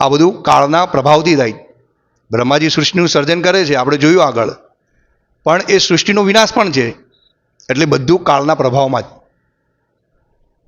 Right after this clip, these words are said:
હવે અહીંયા આપણને ભગવાન શ્રી કૃષ્ણ કે કાળના, એટલે જ વિદુરજી પ્રશ્ન પૂછે કે કાળ છે શું, આ કઈ રીતે કાર્ય કરી રહ્યો?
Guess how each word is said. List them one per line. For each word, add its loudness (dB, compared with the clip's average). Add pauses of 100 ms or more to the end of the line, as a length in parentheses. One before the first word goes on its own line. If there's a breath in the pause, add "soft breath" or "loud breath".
(1300)
હવે 2
અહીંયા 0
આપણને 0
ભગવાન 0
શ્રી -2
કૃષ્ણ -4
કે -2
કાળના, 0
એટલે 0
જ -4
વિદુરજી 0
પ્રશ્ન -2
પૂછે 0
કે -6
કાળ 4
છે 0
શું, -2
આ -2
કઈ -2
રીતે -4
કાર્ય -2
કરી -2
રહ્યો? -4